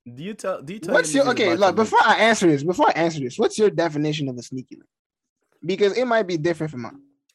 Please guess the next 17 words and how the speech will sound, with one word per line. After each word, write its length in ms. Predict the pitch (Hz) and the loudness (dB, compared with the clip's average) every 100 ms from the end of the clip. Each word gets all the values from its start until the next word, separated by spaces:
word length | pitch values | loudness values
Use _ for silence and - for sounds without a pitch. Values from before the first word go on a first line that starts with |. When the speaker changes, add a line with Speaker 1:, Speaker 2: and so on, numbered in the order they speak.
| _ | _
Speaker 1:
Somebody 220 | - - 139 | -8 -4 0
Speaker 2:
It 40 | |
probably 280 | 208 143 113 | 0 -2 -6
Speaker 1:
that, 40 | - | -10
Speaker 2:
is. 160 | _ _ _ _ _ _ | _ _ _ _ _ _
Speaker 1:
for 160 | 139 | -4
me, 320 | 143 170 247 277 | -4 -6 -8 -10
a 100 | 113 123 | -10 -10
sneaky 360 | 131 151 156 | -10 -10 -10
link 320 | 165 175 175 - | -12 -12 -14 -14
is 140 | 113 | -12
somebody 400 | 127 131 131 127 | -10 -8 -8 -8
that 240 | 107 101 - | -10 -14 -14
you 100 | 123 | -12
have 220 | 113 87 | -12 -14
sex 300 | - 117 113 | -16 -18 -16
with, 200 | 123 | -18